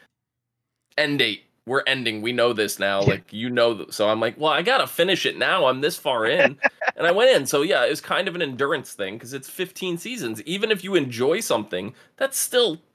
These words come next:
Speaker 1: fifteen years. That's a long time. Um, but yeah, like, I don't know. I watched the trailer for Winchester's. It does not, it looks like more of, like, a, uh, like a, almost like a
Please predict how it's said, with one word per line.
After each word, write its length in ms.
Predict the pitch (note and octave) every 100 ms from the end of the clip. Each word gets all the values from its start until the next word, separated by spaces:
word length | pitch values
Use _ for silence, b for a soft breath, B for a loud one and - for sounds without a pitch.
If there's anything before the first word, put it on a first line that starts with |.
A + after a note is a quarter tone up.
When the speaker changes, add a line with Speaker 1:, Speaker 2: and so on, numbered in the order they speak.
| _ _
Speaker 1:
fifteen 760 | D4 - - - D4 C4 A#3+
years. 480 | A3+ C#4 D4 E3+ A2
That's 240 | C3 F#3+
a 80 | G3
long 380 | F#3+ G3 G3+ G3+
time. 480 | G3+ A3+ G3+ G#2+ - b b _ _ -
Um, 480 | B2+ B2+ A#2 G#2+ A2+ _ _ _
but 100 | C#3+
yeah, 160 | D#3 B2
like, 400 | F2 A#2+ A2+ - _
I 60 | B2
don't 100 | C3+
know. 160 | A2+ E2
I 100 | A2
watched 260 | A#2+ C3+
the 80 | -
trailer 280 | - A#2+ A#2
for 140 | A2+
Winchester's. 560 | A2 G#2+ A2 F#2 - G#2 -
It 100 | -
does 200 | G2+ G#2
not, 300 | G2+ F#2 -
it 120 | A2
looks 260 | F2+ A2 -
like 180 | A2 G#2
more 260 | G#2 G#2+
of, 80 | G#2+
like, 240 | G#2 G2 -
a, 280 | F#2+ F2+
uh, 300 | E2+ E2+ D2+ - _ _ _ _ _ _ _ _
like 160 | -
a, 100 | F2 -
almost 340 | - G2+ G2 -
like 160 | G2
a 240 | D2 D2+